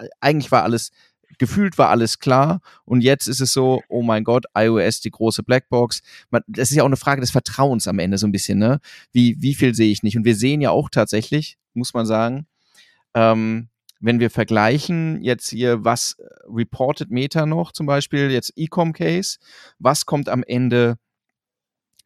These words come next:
im wahren Wirtschaftssystem an und es gibt keine anderen Akquisitionskanäle, die in irgendeiner Form nennenswert sind, dann haben wir in der Vergangenheit, ehrlich gesagt, in der Wahrnehmung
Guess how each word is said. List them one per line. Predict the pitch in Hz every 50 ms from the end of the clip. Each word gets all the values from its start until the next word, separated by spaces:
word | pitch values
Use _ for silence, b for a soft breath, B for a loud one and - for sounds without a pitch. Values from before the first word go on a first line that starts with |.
| _ _
im | - 123 117 113 110 110 101
wahren | 120 127 123 123 113
Wirtschaftssystem | 139 156 - - - - - 123 - - 131 117 113 -
an | - 117 127 156 175 - -
und | - - 131
es | 123 117 -
gibt | - 139 190 - _ _
keine | - - 170 170 190 180 165 -
anderen | 120 156 143 139 131
Akquisitionskanäle, | - 135 - - 131 117 120 104 - 151 151 165 165 - - - 110 110 104 104 107 113 120 147 185 180
die | 131 127
in | 117 117
irgendeiner | 104 120 120 113 117 107
Form | - 120 113 113
nennenswert | 117 117 120 113 - 123 117 107
sind, | - 123 135 170 180 B B B B B B B B B B -
dann | 123 120 123
haben | 139 156
wir | 151
in | 127 120
der | 127 -
Vergangenheit, | 135 117 117 123 135 147 143 151 -
ehrlich | - 135 143 -
gesagt, | - 123 131 -
in | 135 123
der | 113 101
Wahrnehmung | 110 110 123 123 120 120 117 113